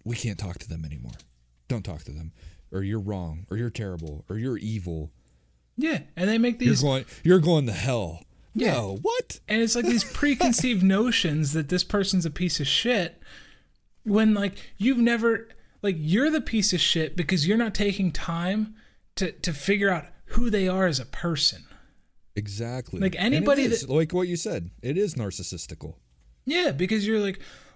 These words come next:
Speaker 2: "Oh, like, I, I am, like, I'm, like, the, the bar. Like, this, w-, the life that I live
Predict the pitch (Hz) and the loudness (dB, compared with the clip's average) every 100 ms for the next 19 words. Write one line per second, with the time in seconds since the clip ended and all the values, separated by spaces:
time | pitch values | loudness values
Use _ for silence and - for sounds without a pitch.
0 | - 220 220 185 170 156 - - - 175 | -2 2 4 4 2 -2 -8 -18 -14 -6
1 | 185 190 - - - - 185 190 196 180 | -4 -4 -8 -18 -10 -4 -2 0 0 0
2 | 160 - - - 208 170 160 143 131 117 | 0 -2 -8 -4 0 2 2 0 -4 -6
3 | - - _ _ _ _ _ _ _ _ | -14 -20 _ _ _ _ _ _ _ _
4 | _ _ _ _ _ _ _ _ _ _ | _ _ _ _ _ _ _ _ _ _
5 | _ _ - 190 214 185 143 156 151 156 | _ _ -2 2 4 2 0 -4 -2 -2
6 | - 143 127 - - - - - 139 135 | 0 -2 -2 -8 -12 -8 0 2 2 0
7 | 170 185 - - - - 180 190 170 165 | 0 2 2 0 -10 -8 -4 0 0 2
8 | 160 208 220 - 156 143 160 156 139 156 | 2 2 0 0 0 2 2 2 0 0
9 | 175 | -2